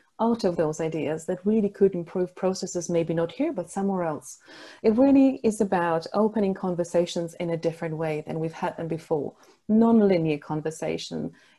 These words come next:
using a more creative tools, which I'm, you know, a big fan of, whether it's agile, whether it's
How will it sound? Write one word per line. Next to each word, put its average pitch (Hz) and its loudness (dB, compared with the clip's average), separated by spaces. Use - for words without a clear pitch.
using 196 2
a 185 -4
more 180 0
creative 190 -2
tools, 160 -2
which 160 -10
I'm, 165 -6
you 165 -6
know, 165 -4
a - -4
big 160 -4
fan 165 -4
of, 156 -6
whether 160 -2
it's 165 -6
agile, 165 -2
whether 170 2
it's - -4